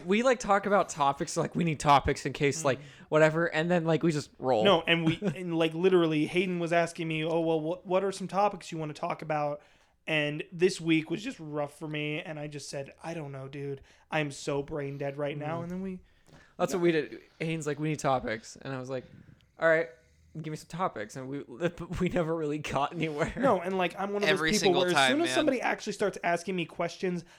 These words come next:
Speaker 2: I can go on about a subject for
Speaker 1: Yeah.
Speaker 2: a really long time.
Speaker 1: Mm-hmm.
Speaker 2: Like,
Speaker 1: That's the best, honestly.
Speaker 2: unbearably long times in some cases.
Speaker 1: Hey, that's why we're here.
Speaker 2: Mm-hmm.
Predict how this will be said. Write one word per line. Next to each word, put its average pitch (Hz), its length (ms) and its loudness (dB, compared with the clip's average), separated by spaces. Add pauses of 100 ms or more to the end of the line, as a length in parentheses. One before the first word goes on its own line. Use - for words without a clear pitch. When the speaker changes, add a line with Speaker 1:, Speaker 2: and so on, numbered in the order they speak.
(140)
Speaker 2:
I 208 120 4
can 226 220 -2
go 165 180 6
on 156 200 4
about 151 200 0
a 139 60 -8
subject 151 600 -6
for 202 140 -8
Speaker 1:
Yeah. 160 280 0 (260)
Speaker 2:
a 156 60 0
really 151 420 0
long 143 320 -4
time. - 300 -18 (200)
Speaker 1:
Mm-hmm. 151 340 -10 (240)
Speaker 2:
Like, 151 280 -2
Speaker 1:
That's 220 200 -4
the 160 60 -4
best, 135 180 4
honestly. 220 220 6
Speaker 2:
unbearably 170 540 8
long 151 320 -2
times 143 400 -6
in 147 140 -8
some 147 260 -4
cases. - 580 -12 (180)
Speaker 1:
Hey, 139 80 -6
that's 139 180 -4
why 160 80 0
we're 139 140 -4
here. 131 220 -8 (160)
Speaker 2:
Mm-hmm. 156 340 -8